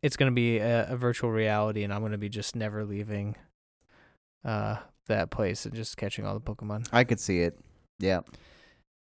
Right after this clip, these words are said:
Speaker 1: N-,
Speaker 2: I could see it.
Speaker 1: Or WoW. <laughs> Anyways.
Speaker 2: <laughs>
Speaker 1: Okay, so I'm out of ideas, minus the fact that Diablo three is definitely a guilty pleasure, but,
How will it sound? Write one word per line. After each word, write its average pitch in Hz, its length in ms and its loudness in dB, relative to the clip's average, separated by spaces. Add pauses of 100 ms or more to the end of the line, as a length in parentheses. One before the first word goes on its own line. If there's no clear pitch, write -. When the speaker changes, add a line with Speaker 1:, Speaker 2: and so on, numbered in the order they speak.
(140)
Speaker 1:
N-, - 160 -6
Speaker 2:
I 107 100 -4
could - 140 -8
see - 160 -6
it. 156 60 4
Speaker 1:
Or 151 160 12
WoW. 107 440 0 (340)
<laughs> - 340 -16
Anyways. 123 720 2
Speaker 2:
<laughs> 143 40 -2 (800)
Speaker 1:
Okay, 120 320 4
so 120 340 4
I'm 135 360 4
out 117 320 2
of 117 380 2
ideas, 107 520 0
minus 110 540 0
the 113 120 -10
fact 107 280 -4
that 107 160 -4
Diablo 104 480 -2
three 104 420 -4
is 104 360 -4
definitely 120 480 -6
a - 20 -4
guilty 117 320 -4
pleasure, 127 420 -4
but, 117 280 -4